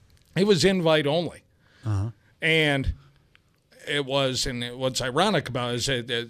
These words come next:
Speaker 1: the gentleman that owns and runs the, uh, Champions Tour, his name is Scott Bonema. And he's one of the best friends with Mark Fisher.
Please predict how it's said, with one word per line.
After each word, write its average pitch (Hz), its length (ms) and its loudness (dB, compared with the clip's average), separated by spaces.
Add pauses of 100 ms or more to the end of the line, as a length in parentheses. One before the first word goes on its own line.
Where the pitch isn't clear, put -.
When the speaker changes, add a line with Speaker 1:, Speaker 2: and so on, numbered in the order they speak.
Speaker 1:
the 117 240 -4
gentleman 160 440 -2
that 127 140 -4
owns 131 360 -4
and 110 260 -10
runs 131 380 -4
the, 110 160 -6 (180)
uh, 110 300 -12
Champions 135 600 -4
Tour, 113 180 -4
his 104 140 -6
name 147 200 -2
is 127 120 -2
Scott 143 320 2
Bonema. 110 360 -6 (680)
And 110 360 -4
he's 113 440 -6 (120)
one 127 180 -4
of 123 80 -2
the 110 40 -8
best 127 260 0
friends 135 340 -2
with 127 220 -6
Mark 127 200 -4
Fisher. 107 440 -6